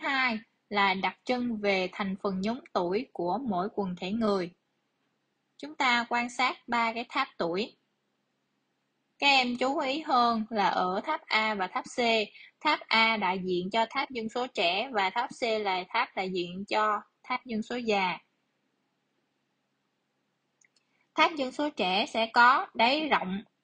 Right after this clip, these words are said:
cạnh xiên, đỉnh nhọn, tỷ lệ sinh và tử đều cao, tuổi thọ trung bình thấp. Ở tháp C là tháp đại diện cho tháp dân số già, có đáy hẹp, cạnh thẳng, đỉnh không nhọn,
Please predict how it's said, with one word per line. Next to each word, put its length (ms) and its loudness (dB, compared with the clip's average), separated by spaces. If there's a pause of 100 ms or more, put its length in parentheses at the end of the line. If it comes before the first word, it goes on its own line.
(160)
cạnh 220 -4
xiên, 500 -2
đỉnh 300 -4
nhọn, 340 4 (520)
tỷ 140 4
lệ 180 2
sinh 320 -2
và 100 0
tử 380 -2
đều 300 2
cao, 400 2 (400)
tuổi 260 2
thọ 400 0
trung 220 0
bình 260 -2
thấp. 200 2 (600)
Ở 200 4
tháp 160 0
C 180 -8 (280)
là 180 0
tháp 220 -2
đại 220 0
diện 360 -2
cho 160 4
tháp 280 -10
dân 140 -2
số 140 -4
già, 420 -2 (500)
có 140 0
đáy 220 0
hẹp, 300 0 (460)
cạnh 240 -4
thẳng, 340 -2 (240)
đỉnh 360 -2
không 260 2
nhọn, 380 0